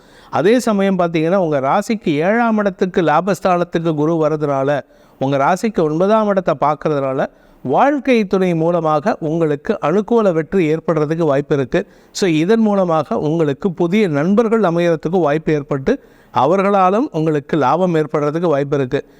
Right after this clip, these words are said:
நீண்ட நாட்களா நானும் என் ஃப்ரெண்டும் பார்ட்னரா இருக்கோம் சார், எனக்கு எந்த, அந்த ஃப்ரெண்டு வந்து, அந்த பார்ட்னர் வந்து எனக்கு எந்த லாபத்தையும் கொடுக்கல சார்னா, இந்த வருஷம்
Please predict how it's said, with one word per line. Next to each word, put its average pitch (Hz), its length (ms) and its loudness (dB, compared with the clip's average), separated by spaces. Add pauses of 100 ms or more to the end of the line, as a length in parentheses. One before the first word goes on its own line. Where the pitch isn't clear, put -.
(200)
நீண்ட 220 360 2
நாட்களா 202 500 0
நானும் 175 320 0
என் 190 240 0
ஃப்ரெண்டும் 180 380 -2
பார்ட்னரா 175 480 2
இருக்கோம் 160 260 -2
சார், 151 200 0
எனக்கு 143 380 -2
எந்த, 165 360 0 (240)
அந்த 143 400 0
ஃப்ரெண்டு 196 280 0
வந்து, 170 220 0
அந்த 156 180 0 (100)
பார்ட்னர் 190 360 2
வந்து 175 200 0
எனக்கு 139 240 0
எந்த 170 220 0
லாபத்தையும் 180 500 0
கொடுக்கல 165 420 0
சார்னா, 143 340 -2 (360)
இந்த 135 280 2
வருஷம் 143 400 0